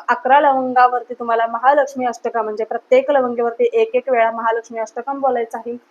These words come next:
व तुम्हाला मा-, मा-, आपल्या कुलदेवीच्या चरणाशी ठेवायच्या आहेत. अ, आपल्या कुलदेवीला सांगायचं आहे तुम्ही कशासाठी ही सेवा करत आहात. नंतर सगळी सेवा झाल्यानंतर तुम्हाला एक लाल कपडा घ्यायचा आहे. लाल कपड्यामध्ये ह्या सगळ्या लवंगा ठेवायच्या आहेत. थोड्याशा अक्षता, हळदी कुंकू व्हायचं आहे, त्याची लाल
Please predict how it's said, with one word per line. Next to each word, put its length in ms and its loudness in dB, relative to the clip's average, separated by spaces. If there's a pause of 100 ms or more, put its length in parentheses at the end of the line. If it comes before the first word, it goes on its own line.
(260)
व 120 6
तुम्हाला 340 2 (280)
मा-, 180 4
मा-, 440 0
आपल्या 300 4
कुलदेवीच्या 460 2
चरणाशी 420 -2
ठेवायच्या 400 2
आहेत. 160 -2 (160)
अ, 80 0
आपल्या 400 4
कुलदेवीला 400 0
सांगायचं 460 -2
आहे 140 -6
तुम्ही 200 -12
कशासाठी 420 -4
ही 100 -2
सेवा 220 0
करत 240 -4
आहात. 180 -4 (360)
नंतर 340 2
सगळी 320 -2
सेवा 240 4
झाल्यानंतर 480 2
तुम्हाला 280 -2
एक 120 0
लाल 200 4
कपडा 300 -4
घ्यायचा 260 -4
आहे. 80 2
लाल 180 4
कपड्यामध्ये 460 -2
ह्या 140 0
सगळ्या 280 0
लवंगा 340 -4
ठेवायच्या 400 -4
आहेत. 120 -10 (360)
थोड्याशा 340 6
अक्षता, 360 2
हळदी 260 -2
कुंकू 260 -4
व्हायचं 340 0
आहे, 160 -2
त्याची 240 -2
लाल 180 2